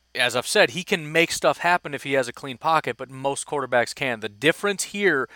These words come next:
is that he has a clean pocket more than most quarterbacks. We have to change that. Mess some stuff up, cause him to play in fear. If we can get back to what we did against the Bears or the Vikings or, or kind of the Broncos,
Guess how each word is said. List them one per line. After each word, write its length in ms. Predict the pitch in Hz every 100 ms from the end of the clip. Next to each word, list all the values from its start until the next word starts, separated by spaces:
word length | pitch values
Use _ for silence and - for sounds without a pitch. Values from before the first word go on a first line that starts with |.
| - _
is 120 | 139
that 160 | 143 135
he 120 | 151
has 220 | 143 139
a 80 | 143
clean 320 | - 156 156
pocket 400 | - 151 143 135
more 220 | 131 127
than 120 | 127 127
most 260 | 120 113
quarterbacks. 520 | - 165 139 120 117
We 140 | 120 123
have 320 | - 127 -
to 80 | 135
change 440 | - 139 135 107
that. 220 | 98 92 - - _
Mess 260 | - 127 127
some 220 | - 160
stuff 360 | - 160 147 -
up, 240 | 131 131 _ - -
cause 360 | - 143 139
him 200 | 156 151
to 240 | - 156 131
play 360 | - 139 131
in 200 | 127 131
fear. 520 | - - 131 147 - _ _
If 180 | 135 110
we 180 | 123 180
can 180 | 208 185
get 160 | 190
back 200 | 190 175
to 80 | 170
what 120 | 160
we 80 | 165
did 160 | 160 160
against 200 | 160 -
the 80 |
Bears 340 | 143 156 143 135
or 40 |
the 80 | 139
Vikings 480 | 135 139 139 131 127
or, 240 | 120 120
or 300 | 113 120 117 -
kind 220 | 135 139
of 60 |
the 60 | 127
Broncos, 680 | 127 131 120 104 95 95